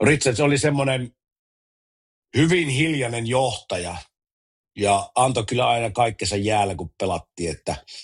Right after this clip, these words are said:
että var-, semmonen takuuvarma taistelija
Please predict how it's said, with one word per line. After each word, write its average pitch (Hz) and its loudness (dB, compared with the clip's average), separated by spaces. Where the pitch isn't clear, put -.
että 90 -2
var-, 101 2
semmonen 107 -2
takuuvarma 104 2
taistelija 85 0